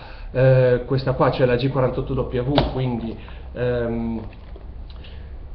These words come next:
sia, eh, queste con cover in legno, sia quelle con cover in metallo, tutte le persone che le hanno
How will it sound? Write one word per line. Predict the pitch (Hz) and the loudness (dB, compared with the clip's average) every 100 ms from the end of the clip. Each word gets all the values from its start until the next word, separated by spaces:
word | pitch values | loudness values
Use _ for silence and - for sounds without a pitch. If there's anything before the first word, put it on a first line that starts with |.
| - - | -14 -14
sia, | - - 139 156 151 135 143 135 131 131 127 | -10 -2 4 6 6 4 2 2 4 4 2
eh, | - | 0
queste | 147 143 139 | 0 0 0
con | 131 127 | 0 0
cover | 131 135 | 0 2
in | 135 135 | 4 4
legno, | 151 127 127 | 4 4 0
sia | 123 160 160 | -2 -2 0
quelle | 160 147 135 | 2 2 2
con | 135 | 2
cover | 143 127 | 2 0
in | 131 | 2
metallo, | 143 170 196 214 220 180 | 2 4 6 6 6 4
tutte | 185 185 | 2 2
le | 156 | 2
persone | 139 139 - 151 123 | 2 2 4 4 4
che | 131 | 2
le | 127 | 2
hanno | 147 127 120 110 - | 4 2 2 -2 -6